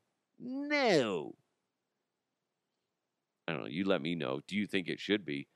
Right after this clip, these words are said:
duhuffpodcast at gmail dot com, or hit me up on my socials at duhuffpodcast. Before we get into the listener interaction,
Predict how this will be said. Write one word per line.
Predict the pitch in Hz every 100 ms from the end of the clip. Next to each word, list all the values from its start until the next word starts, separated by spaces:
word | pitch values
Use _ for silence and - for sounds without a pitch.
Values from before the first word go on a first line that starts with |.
| _ _ -
duhuffpodcast | 90 107 - - 101 107 - 92 95 - 60
at | 90
gmail | 73 98 98 90 85
dot | 90 65
com, | - 107 147 165 _ _ _ _ _ _
or | 95 107
hit | 107 113
me | 113
up | 110 107
on | 104
my | 95
socials | - 123 120 104 95 - _ _
at | 110 113 - -
duhuffpodcast. | 101 98 95 - - 113 117 95 101 76 57 - _ _ _ _ _ _ _ _ _ _ _ _ _ _ _ _ -
Before | 143 135 208 226
we | 208 190
get | 156 165
into | 160 - 151
the | 131 123 117
listener | 123 156 - 139 127
interaction, | 104 127 101 101 117 120 - 92 78